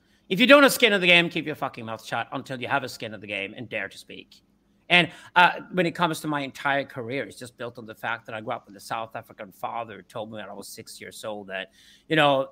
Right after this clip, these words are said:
laws are for weak people. You can do what the fuck you want in your life. I was six years old when I heard that. And it, once you've learned that, you just realize that th-, your capital i-, is in the future. So if you speak your mind now, it might cost you something now. Of course it should.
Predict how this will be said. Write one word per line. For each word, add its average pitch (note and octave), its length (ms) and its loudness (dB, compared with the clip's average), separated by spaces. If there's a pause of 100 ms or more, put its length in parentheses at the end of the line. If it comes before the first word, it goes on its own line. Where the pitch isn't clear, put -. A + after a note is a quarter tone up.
laws F3 440 6
are C#3+ 160 2
for C3+ 160 -8
weak A#2+ 320 -8
people. A#2+ 320 -12
You B2 100 -8
can C#3+ 120 -6
do A#2+ 80 -6
what G#2+ 180 -10
the A#2 80 -20 (120)
fuck - 260 -4
you A#2 100 -14
want A2 300 -10
in G#2+ 80 -12
your F#2 200 -12 (100)
life. - 480 -20
I C#3 40 -10
was C3 140 -6
six - 240 -14
years G#2+ 240 -14
old A#2+ 160 -6
when G#2+ 100 -8
I A2 80 -10
heard C3 260 -4
that. G#2+ 220 -6 (400)
And G3 240 4
it, E3+ 120 -12 (100)
once G#3 340 -2
you've A3+ 160 -2
learned D#3+ 400 2
that, G#2+ 400 -6
you F3+ 180 -12
just F3+ 240 -12
realize D#3+ 380 -2
that D#3 120 -10 (220)
th-, - 120 -16 (100)
your F3 180 -2
capital F3 720 0
i-, - 180 -14
is C#3 140 -12
in C3+ 80 -6
the A#2 80 -12
future. D#3 400 -12 (720)
So F#3 100 -2
if F3 120 0
you E3 80 -8
speak G3+ 440 -4
your D#3 120 -4
mind C#3 280 -2
now, A#2+ 460 -6 (100)
it D#3 140 -8
might C3+ 200 -4
cost D#3+ 300 -6
you C#3 60 -12
something A2+ 420 -12
now. A#2+ 260 -4
Of - 120 -14
course E4 280 -4
it - 120 -14
should. F2+ 320 -16